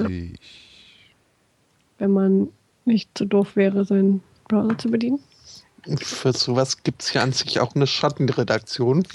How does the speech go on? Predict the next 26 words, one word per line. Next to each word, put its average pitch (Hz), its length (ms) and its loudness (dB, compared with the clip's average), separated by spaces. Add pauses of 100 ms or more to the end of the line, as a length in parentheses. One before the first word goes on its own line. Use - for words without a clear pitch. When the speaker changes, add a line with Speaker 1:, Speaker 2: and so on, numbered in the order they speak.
(100)
Speaker 2:
Ah, 113 200 -4
ja. 113 160 -4
Speaker 1:
Stimmt, 220 400 2
da 190 40 2
muss 190 160 2
man 214 120 2
nicht 180 120 2
so 220 60 2
laut 208 200 2
auf 202 100 0
seiner 202 320 4
Tastatur 214 560 0
rumhacken. 208 580 0 (300)
<laughs> - 1300 -8
Ui, 196 260 2
nee, 208 180 2
Speaker 2:
Eins 214 120 2
Komma 214 60 2
drei 208 200 0
Milliarden. - 20 -4
Speaker 1:
anderthalb - 40 -8
Milliarden, 185 480 0
ja. 180 120 -6 (500)
Speaker 2:
Ja, 156 100 -4 (640)
zweitausendelf. 92 800 -6 (460)
Speaker 1:
Äh, 226 120 -6